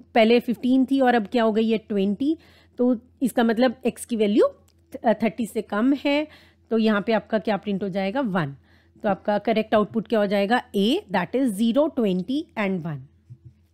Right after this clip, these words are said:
Next we have how many times the, uh, following program would print A B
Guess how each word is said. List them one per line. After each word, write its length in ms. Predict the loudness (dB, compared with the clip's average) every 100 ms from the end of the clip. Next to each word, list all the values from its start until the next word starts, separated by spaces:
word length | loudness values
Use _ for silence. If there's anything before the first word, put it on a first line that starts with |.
| _ _ _ _ _ _ _ _ _ -2
Next 220 | -2 0
we 220 | 2 4
have 220 | 4 4 2
how 200 | 4 4
many 260 | 4 2 2
times 240 | 2 2
the, 140 | 2 0
uh, 380 | -2 -2 0 2
following 420 | 2 2 2 0 0
program 340 | 0 0 2
would 220 | 0 -2
print 240 | -2 0 0
A 120 | -2
B 120 | -4